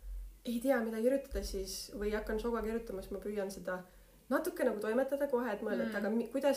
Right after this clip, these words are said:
Speaker 1: see minu tegelasele oluline on, et miks
Speaker 2: Mhm.
Speaker 1: see oluline on.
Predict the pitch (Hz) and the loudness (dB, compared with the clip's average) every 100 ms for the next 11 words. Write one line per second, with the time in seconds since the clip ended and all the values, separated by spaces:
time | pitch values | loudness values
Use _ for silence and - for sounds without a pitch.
0 | - 220 202 220 220 196 196 190 175 180 | 2 -2 -2 -2 -2 -4 -4 -4 -6 -6
1 | 180 170 175 - - _ _ - 208 175 | -6 -6 -6 -12 -20 _ _ -4 0 0
2 | 165 160 170 175 208 226 214 208 196 180 | 0 -2 -6 -6 -2 0 2 0 0 0
3 | 175 175 | -2 -2